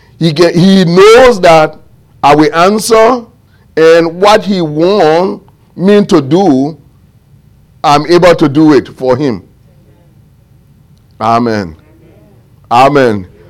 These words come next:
One person that have taught me how to develop relationship in this church, one person that have taught me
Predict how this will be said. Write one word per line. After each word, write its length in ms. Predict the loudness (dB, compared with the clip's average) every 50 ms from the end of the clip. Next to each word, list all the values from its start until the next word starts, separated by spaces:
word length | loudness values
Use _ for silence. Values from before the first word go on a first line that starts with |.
| -20 -20 -20 -20 -10
One 320 | -2 0 2 2 2 0 0
person 340 | 0 0 0 0 -2 -4 -2
that 140 | 0 0
have 240 | 0 0 -2 -4 -4
taught 280 | -2 0 0 0 0 -4
me 440 | -6 -6 -4 -4 -6 -6 -8 -12 -16 _ _ _ _ _ _ _ _
how 240 | -6 -2 0 0 0 0
to 140 | 0 -4
develop 680 | -4 -4 -6 -6 -2 0 0 0 2 0 -2 -4 -8 -16 _ _ _ _ _
relationship 800 | -6 -4 -2 0 0 0 -2 -2 -4 -6 -4 -4 -6 -8 -6 -8
in 100 | -10 -8
this 200 | -6 -6 -8 -8
church, 400 | -6 -4 -2 -2 -2 -2 -4 -12 _ _ _ _ _ _ _
one 260 | -8 -4 -4 -4 -4
person 360 | -4 -4 -4 -4 -4 -6 -6
that 100 | -4 -4
have 180 | -4 -6 -8 _
taught 240 | -6 -6 -6 -6 -6
me 100 | -10 -10